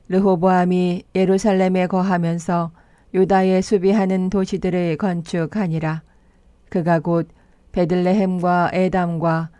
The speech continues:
드고아와 벳술과 소고와 아둘람과 가드와 마레사와 십과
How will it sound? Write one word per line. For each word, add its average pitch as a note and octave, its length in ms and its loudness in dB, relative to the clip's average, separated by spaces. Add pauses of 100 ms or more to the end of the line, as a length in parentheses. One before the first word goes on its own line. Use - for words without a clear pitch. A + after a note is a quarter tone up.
(360)
드고아와 F#3 920 2
벳술과 E3+ 800 -2 (300)
소고와 E3 680 -2 (400)
아둘람과 F3+ 880 2
가드와 D#3+ 680 -2 (440)
마레사와 F3+ 840 2
십과 D#3+ 600 -6